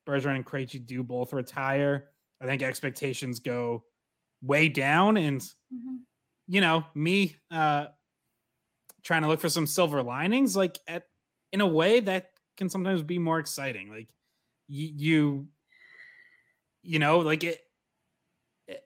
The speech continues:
Speaker 1: maybe if the, they win, like, four years from now, like, I don't know, maybe that one's a, a,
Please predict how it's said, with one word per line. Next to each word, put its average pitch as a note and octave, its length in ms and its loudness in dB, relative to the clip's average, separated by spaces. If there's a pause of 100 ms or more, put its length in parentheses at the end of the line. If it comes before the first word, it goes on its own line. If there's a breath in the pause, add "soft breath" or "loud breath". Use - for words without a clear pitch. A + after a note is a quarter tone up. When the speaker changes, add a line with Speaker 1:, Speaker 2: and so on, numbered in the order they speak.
Speaker 1:
maybe F3+ 340 2
if G3 160 0
the, D#3+ 320 -6
they D#3+ 180 0
win, E3 300 2
like, E3 300 -2 (340)
four F3 200 2
years E3+ 320 2
from C#3 180 -6
now, A#2+ 320 -6
like, C#3 260 0 (1120)
I D#3 40 -6
don't G3 120 4
know, E3+ 140 6
maybe F3 220 4
that G3+ 100 6
one's G3 220 2
a, G3+ 40 2
a, E3+ 440 0